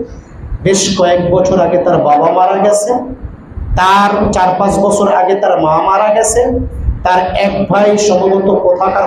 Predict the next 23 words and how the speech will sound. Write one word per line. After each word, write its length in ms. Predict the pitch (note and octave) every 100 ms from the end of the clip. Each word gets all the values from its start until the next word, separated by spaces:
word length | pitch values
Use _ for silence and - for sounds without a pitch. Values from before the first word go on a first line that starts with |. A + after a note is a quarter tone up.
| F#3+
কোন 120 | G3 -
থানার 220 | F#3 F3+ E3
এসআই 260 | - F#3+ G#3 -
ছিল, 140 | A3+ C4 C4 C4 - - -
ক্যান্সারে 540 | F3+ F3 - G#3 G#3+ G#3+
মারা 180 | A3 A3 A3+
গেছে, 260 | A3+ A#3+ B3+ B3 C4 - -
তার 160 | F#3 F3 D#3 D3
মা 160 | E3 G3 A3+ A3+
মারা 220 | E3+ F3 G3+
যাওয়ার 240 | G3+ F3+ - E3+
পর 160 | G#3 - -
ছেলেটা 320 | E3+ E3+ F3 - D3+
মানসিকভাবে 680 | G#3 G#3+ C4+ B3+ F3+ F3 E3
অসুস্থ, 400 | D#3+ D#3+ - - - - - - - - - - - - - -
চিকিৎসা 580 | - - A3 C#4 C4 B3 A#3+
করাও 260 | G3 G3 B3 - D#3+
তার 180 | E3+ - - - - - - - - - -
সম্ভব 420 | F3+ E3+ D3+ G#3 - C#3+
হয় 220 | D#3+ F3 D#3+
নাই। 120 | - - - - - - -
এমনকি 400 | F3 A#3+ C4+ - B3+
তার 120 | B3